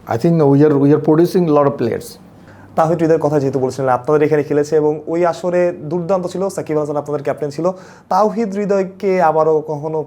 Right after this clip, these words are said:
Speaker 2: ফেরানো হবে কিনা বরিশালে, বা চেষ্টা করবেন কিনা আপনারা?
Speaker 1: আহ, let's see, আহ, if, আহ, এ-, এই সিজনে যদি আমরা ভাগ্য ভালো হয়, পেয়ে যাই, পেয়ে যাই, তাহলে তো, আহ, তো নিয়ে নেবো হয়তো।
Speaker 2: সাকিব আল হাসান আপনার টিমের প্লেয়ার ছিল আসলে, বাংলাদেশের অনেক বড় ক্রিকেটার,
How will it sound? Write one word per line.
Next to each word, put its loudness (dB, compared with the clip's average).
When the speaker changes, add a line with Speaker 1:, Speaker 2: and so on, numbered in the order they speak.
Speaker 2:
ফেরানো -4
হবে -6
কিনা -10
বরিশালে, -10
বা -10
চেষ্টা -10
করবেন -10
কিনা -12
আপনারা? -16
Speaker 1:
আহ, 0
let's 2
see, 0
আহ, -12
if, -10
আহ, -10
এ-, -6
এই 0
সিজনে 0
যদি 0
আমরা 0
ভাগ্য -2
ভালো -2
হয়, -4
পেয়ে -2
যাই, -4
পেয়ে -2
যাই, -2
তাহলে -8
তো, -6
আহ, -2
তো -6
নিয়ে -2
নেবো -6
হয়তো। -8
Speaker 2:
সাকিব 2
আল 4
হাসান 2
আপনার 0
টিমের 0
প্লেয়ার 0
ছিল -10
আসলে, -10
বাংলাদেশের -2
অনেক -2
বড় 2
ক্রিকেটার, -8